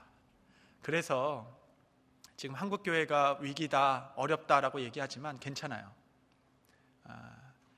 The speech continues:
많은 거품이 지금 빠지는 시간인 것 뿐입니다. 에,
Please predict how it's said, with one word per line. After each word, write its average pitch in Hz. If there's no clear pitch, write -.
많은 160
거품이 170
지금 139
빠지는 190
시간인 156
것 131
뿐입니다. 175
에, -